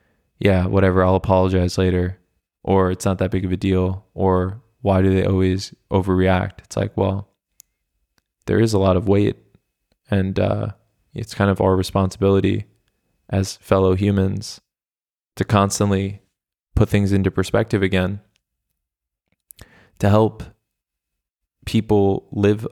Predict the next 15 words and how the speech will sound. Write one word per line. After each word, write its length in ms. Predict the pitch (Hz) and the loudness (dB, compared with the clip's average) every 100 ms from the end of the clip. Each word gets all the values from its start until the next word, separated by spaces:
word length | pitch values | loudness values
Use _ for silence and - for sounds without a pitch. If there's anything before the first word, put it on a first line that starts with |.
| - | -4
a 40 | |
more 220 | 101 98 | 0 2
fulfilling 440 | 95 98 98 92 92 | 0 0 0 2 2
life 460 | 101 98 92 - - | 2 2 0 -8 -4
and 200 | 95 95 | -2 0
also 320 | 95 92 98 | -2 0 -2
help 260 | 95 98 | 0 -2
put 260 | - 95 - | -2 -4 -2
their, 380 | 98 95 92 95 _ _ _ _ _ _ _ _ _ - | 0 2 0 -4 _ _ _ _ _ _ _ _ _ -6
themselves 540 | 101 98 - 101 92 | -2 0 2 0 2
at 160 | 92 - | 0 2
ease, 340 | 117 98 - | 0 0 0
right? 240 | 98 113 | -2 -2
Because, 300 | 113 - 95 | -6 -6 -6
like, 240 | 101 113 | -6 -10